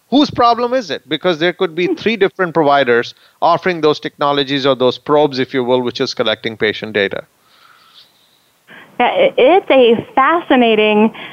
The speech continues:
Speaker 2: it's a fascinating question. Um, it's gonna put healthcare I T professionals in a very unique circumstance because what's at risk for the patients is their health. Um, they're not technology professionals, so exactly what you're saying.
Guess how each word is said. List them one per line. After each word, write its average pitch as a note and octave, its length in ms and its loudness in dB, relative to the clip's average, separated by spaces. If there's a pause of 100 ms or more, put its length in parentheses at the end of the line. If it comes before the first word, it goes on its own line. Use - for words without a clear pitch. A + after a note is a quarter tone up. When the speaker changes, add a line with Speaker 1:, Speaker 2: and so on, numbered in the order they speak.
(200)
Speaker 2:
it's C#4 180 2
a F4 180 4
fascinating B3 680 2
question. G#3+ 680 0 (360)
Um, G#3+ 260 2
it's A3+ 160 2
gonna A#3 240 4
put D#4 360 2
healthcare C#4 540 0
I G#3+ 120 2
T C#4+ 180 0
professionals A3 680 0
in A3 100 4
a G3+ 40 2
very C4 260 2
unique A#3+ 600 4
circumstance A3+ 800 -2
because A3 380 0 (440)
what's C#4+ 180 2
at C4+ 100 0
risk C4+ 300 0
for C4 100 0
the G3+ 100 2
patients B3 640 0
is - 260 2
their G#3 100 2
health. A3+ 500 2 (600)
Um, G#3+ 240 2
they're C#4+ 160 4
not - 280 2
technology G3+ 500 2
professionals, G3+ 680 0
so A#3+ 160 4
exactly C#4+ 340 2
what B3 80 4
you're A#3 120 2
saying. B3 440 2